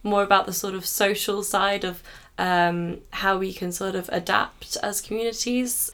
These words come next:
to climate change in the future by looking at the ways that people have adapted to climate change in the past. But there's also a really interesting sort of physical sciencey side to it, which actually happens to be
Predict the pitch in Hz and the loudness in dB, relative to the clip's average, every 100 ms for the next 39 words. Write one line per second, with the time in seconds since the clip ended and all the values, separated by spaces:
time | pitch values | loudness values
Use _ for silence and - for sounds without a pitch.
0 | - - 214 220 214 214 - 208 196 196 | -8 -2 -2 2 0 0 -4 -4 -4 -6
1 | 190 - 208 - 214 202 185 185 180 - | -8 -6 -6 -4 -4 2 4 4 2 -2
2 | 196 190 196 - 190 190 196 196 196 - | -4 -4 -6 -4 -4 -2 -2 -4 -8 -8
3 | - - - - - 190 185 180 180 - | -12 -14 -10 -8 -6 -6 -6 -4 -2 2
4 | - - 196 180 - 180 185 190 - 180 | 0 0 -10 -8 -10 -8 -6 -6 -6 -8
5 | 180 185 196 180 - - 349 - - - | -6 -10 -10 -2 0 0 -2 -6 -4 -2
6 | 214 226 233 254 247 254 220 214 - 196 | 0 2 2 2 2 4 6 4 2 -2
7 | 202 226 208 202 196 - - - - - | 2 2 2 0 -2 -4 -8 -20 -8 0
8 | 226 214 208 - 190 190 214 - - - | 0 0 -4 -2 -4 -2 -6 -8 -10 -6
9 | - - - - - - - - - _ | -4 -4 -10 -20 -20 -20 -20 -20 -20 _
10 | - - 240 214 214 196 - 214 233 214 | -14 4 6 6 0 -2 2 4 4 2
11 | - 185 - 165 180 - - - - 202 | -2 -2 4 4 4 -2 -2 0 4 4
12 | 196 214 220 226 196 196 185 - - 190 | 4 2 4 2 2 2 -4 -4 0 0
13 | 185 | -2